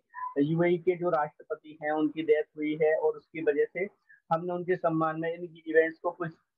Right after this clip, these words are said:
कुछ events को रोक दिया गया है कुछ समय के लिए। तो फर्क नहीं पड़ता है, या पन्द्रह वाला India का event हो, तो उसका reason सबको पता है कि किस वजह से वो रोका गया, और वो बहुत जरूरी था क्योंकि एस नहीं चाहते थे कि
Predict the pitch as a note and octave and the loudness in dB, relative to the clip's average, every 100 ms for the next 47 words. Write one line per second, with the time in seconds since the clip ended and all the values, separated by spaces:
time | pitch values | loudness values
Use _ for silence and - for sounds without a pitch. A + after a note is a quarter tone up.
0 | _ _ _ _ F3+ F#3 - _ _ D#3+ | _ _ _ _ 0 0 0 _ _ 4
1 | D#3+ F3 - F#3 E3 D#3+ C#3 C#3+ B2+ A#2+ | 6 4 6 6 8 4 8 8 8 2
2 | B2+ C#3+ D#3 - C3 B2+ B2 A2+ B2 D#3+ | 2 0 -4 0 2 2 -6 -4 0 0
3 | - _ _ _ - B3 B3 C4 B3+ C4 | 0 _ _ _ 2 2 6 4 6 2
4 | G#3+ F#3+ E3 E3+ E3+ G#3+ A#3+ _ _ E3 | 4 0 2 2 4 2 -2 _ _ 0
5 | F3+ - F#3+ F#3+ G3 G3 G3 G3+ G3 G3+ | 0 2 0 2 2 4 4 2 2 2
6 | G3+ G3 F#3+ F#3 F#3+ - A#3 A#3 B3+ A#3+ | 2 2 0 0 -8 -6 -6 -2 -4 0
7 | B3+ A#3 A3+ B3 B3+ A#3+ - A3 F#3 F3+ | 0 0 0 -2 -2 -4 0 0 2 0
8 | F#3 G#3 G#3 G#3 F3 F3 F3+ F#3 F#3 G3+ | 2 0 0 -2 0 -2 -2 0 2 2
9 | F3 D#3 E3+ C#3 A#2+ _ _ _ _ _ | 0 0 -2 -2 -10 _ _ _ _ _
10 | _ - G3 A3 A3+ G3 A3 A3+ A3 A3 | _ -2 0 2 0 2 2 4 2 2
11 | G3+ G#3 A3+ G3 G3 - A3 G#3 F#3+ G3+ | 2 2 2 4 4 2 -6 0 0 0
12 | G3+ G#3 A3 G#3 | -2 -2 -2 -6